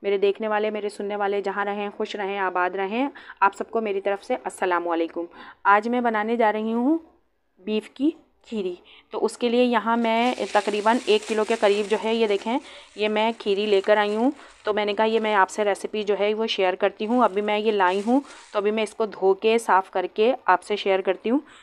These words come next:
ये देखें, ये बीफ की खीरी है और ये तकरीबन वन के जी के करीब है। तो शेयर करते हैं रेसिपी, आइए मेरे साथ रहिएगा, कहीं नहीं जाइए।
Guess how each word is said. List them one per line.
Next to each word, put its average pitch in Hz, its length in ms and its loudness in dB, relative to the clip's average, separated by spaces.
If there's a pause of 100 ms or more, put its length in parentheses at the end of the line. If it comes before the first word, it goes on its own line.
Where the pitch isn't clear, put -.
(180)
ये 202 100 2
देखें, 196 240 2
ये 247 140 4
बीफ 196 300 -2
की 226 120 -2
खीरी 220 320 0
है 226 180 4 (680)
और 196 220 4
ये 220 320 4
तकरीबन 208 460 4 (180)
वन 214 220 4
के 214 140 6
जी 196 120 -4
के 226 140 0
करीब 214 300 0
है। 254 160 0 (300)
तो 214 80 -4
शेयर 208 260 2
करते 214 240 0
हैं 226 80 0
रेसिपी, 220 400 -2
आइए 196 260 2
मेरे 220 160 0
साथ 202 260 2
रहिएगा, 214 320 2
कहीं 202 200 -4
नहीं 196 140 -10
जाइए। 196 120 -18